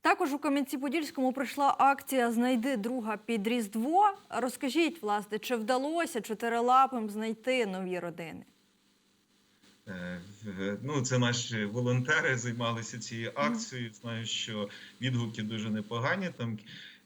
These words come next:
Speaker 2: кілька кішечок, кіш-, кілька собачок.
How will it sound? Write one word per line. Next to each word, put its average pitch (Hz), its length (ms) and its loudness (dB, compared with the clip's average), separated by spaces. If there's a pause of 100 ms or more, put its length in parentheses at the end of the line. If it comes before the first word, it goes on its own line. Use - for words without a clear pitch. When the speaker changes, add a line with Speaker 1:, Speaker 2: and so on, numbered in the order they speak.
Speaker 2:
кілька 127 340 -2
кішечок, 156 560 0
кіш-, 127 300 -2
кілька 131 360 0
собачок. 143 680 -2